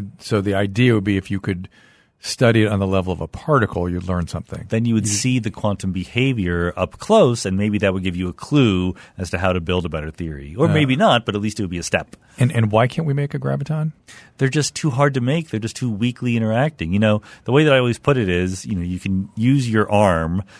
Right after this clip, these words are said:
Speaker 2: to lift a bottle of water off of the desk,
Speaker 1: Yeah.
Speaker 2: right?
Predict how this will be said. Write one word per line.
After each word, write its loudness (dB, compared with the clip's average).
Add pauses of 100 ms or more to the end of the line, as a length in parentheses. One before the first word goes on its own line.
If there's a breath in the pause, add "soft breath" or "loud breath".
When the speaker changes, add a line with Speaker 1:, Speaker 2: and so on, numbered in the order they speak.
(140 loud breath)
Speaker 2:
to -6
lift 0
a -6
bottle 2
of -4
water 0
off -2
of -10
the -12
desk, -12
Speaker 1:
Yeah. 2
Speaker 2:
right? -4